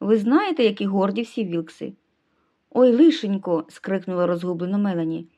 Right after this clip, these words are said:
«Я хотіла б...» «Ні, містере Батлер, я таки не зможу обманювати свого чоловіка».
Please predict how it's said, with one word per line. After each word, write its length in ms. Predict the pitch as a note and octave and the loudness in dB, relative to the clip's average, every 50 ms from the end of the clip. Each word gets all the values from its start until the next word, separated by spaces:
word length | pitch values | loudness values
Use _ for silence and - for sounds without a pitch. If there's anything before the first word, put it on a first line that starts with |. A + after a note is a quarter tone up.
| _ _ _ _ _ _ _ | _ _ _ _ _ _ _
«Я 240 | - G#3+ G3 B3 A3+ | -6 -2 0 0 2
хотіла 460 | A3+ B3 A3 G#3+ - C#4+ E4 D4 G#3 | 2 0 -2 0 0 2 2 2 0
б...» 40 | G3 - _ _ _ _ _ _ _ _ _ | -2 -4 _ _ _ _ _ _ _ _ _
«Ні, 300 | - A#3 C#4 E4+ F4 C#4+ | 2 4 6 6 6 6
містере 440 | B3 B3+ D4 D#4 D#4+ - A3 F#3+ G3+ | 6 6 4 4 2 0 -4 -4 -2
Батлер, 480 | F#3+ F#3 G3 F#3 F3+ - - F3+ F3 - | -2 -2 -2 -2 -2 -4 -6 -8 -8 -6
я 220 | - G3+ G3 A3+ A3 | -4 0 0 2 2
таки 200 | A#3 A3+ B3 A3+ | 0 -2 -2 -2
не 140 | A#3+ B3+ | -2 -2
зможу 420 | B3 B3+ C4+ D4 D4 B3+ A3 G3 G#3 | 0 4 4 6 6 6 4 0 -2
обманювати 600 | G3 G3 G#3 G3+ F#3+ F#3 F#3+ F#3 F3+ F3+ F3+ F#3 | -2 -2 0 0 0 0 0 -2 -4 -4 -6 -8
свого 280 | F3+ - F3+ F3 F3+ | -10 -8 -6 -6 -6
чоловіка». 580 | F3 F3+ F3+ F#3 F3 F3 F3 E3+ - F3 F3 F3+ | -6 -6 -6 -6 -6 -6 -6 -8 -10 -12 -14 -14